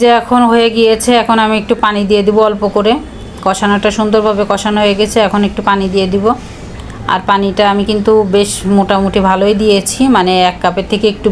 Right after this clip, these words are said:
বেশি হবে দিয়েছি। তাই পানিটা কিন্তু একদমই আমি শুকিয়ে ফেলবো, আমি একটুও কিন্তু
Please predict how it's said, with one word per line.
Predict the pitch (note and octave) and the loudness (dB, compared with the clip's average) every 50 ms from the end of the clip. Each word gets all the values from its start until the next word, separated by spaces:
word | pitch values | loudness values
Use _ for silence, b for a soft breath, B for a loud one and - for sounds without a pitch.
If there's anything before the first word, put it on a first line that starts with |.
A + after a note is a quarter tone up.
| F#3 | 0
বেশি | G3 F#3 - A3 G#3+ | 0 0 0 0 2
হবে | G#3+ G#3 F#3+ G3+ F#3+ F#3 | 2 0 0 -2 -2 0
দিয়েছি। | G3+ F#3+ F#3+ F#3+ F#3 - B3 D4 - - - - - - B B B B B B B B | 0 0 0 0 -2 -2 -2 -2 -2 -4 -12 -16 -16 -16 B B B B B B B B
তাই | - G3+ G#3 G3+ G#3+ | 0 0 0 2 0
পানিটা | G#3 G3+ G3+ G#3 G#3 G#3 G3+ | 0 0 0 0 0 0 0
কিন্তু | A3 G#3+ G#3 A3+ G#3 G3+ | 0 0 2 2 2 2
একদমই | G3 F#3+ F#3+ A3 A3 A#3 A#3 A3 | 0 0 2 2 4 4 4 4
আমি | A3 A3 A3 - | 2 0 0 0
শুকিয়ে | A#3 G3+ - - A3+ A3 G#3+ A3+ | -2 -2 0 0 0 0 2 2
ফেলবো, | G#3+ G#3+ G#3 G#3 A#3 A3+ | 0 0 2 0 0 0
আমি | G#3+ G#3+ G#3 G3+ | 0 0 -2 -2
একটুও | G3+ - - A3 G#3+ A3 | -2 0 0 0 0 2
কিন্তু | A3 G#3+ G#3 | 0 0 0